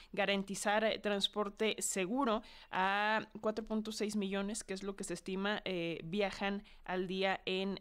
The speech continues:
este transporte? Vaya, ya mencionaba el tema de los presupuestos, pero se requieren, no sé, más construcciones, más trenes,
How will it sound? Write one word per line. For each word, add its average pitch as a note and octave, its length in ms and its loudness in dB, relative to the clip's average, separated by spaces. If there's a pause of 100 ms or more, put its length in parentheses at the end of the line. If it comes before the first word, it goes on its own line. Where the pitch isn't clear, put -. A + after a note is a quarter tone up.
este F3+ 480 -4
transporte? E3 840 -4 (340)
Vaya, F3+ 320 -2
ya F#3 200 0
mencionaba F#3+ 400 0
el F#3 80 -6
tema F#3+ 180 -2
de F3 60 -2
los F3+ 160 -6
presupuestos, A#3 760 -4
pero F#3+ 220 -4
se - 120 -6
requieren, F#3+ 680 -2 (120)
no F3 120 -4
sé, A#3 200 0
más F#3+ 240 -2
construcciones, G#3 800 -2
más F#3 220 -2
trenes, G3 580 0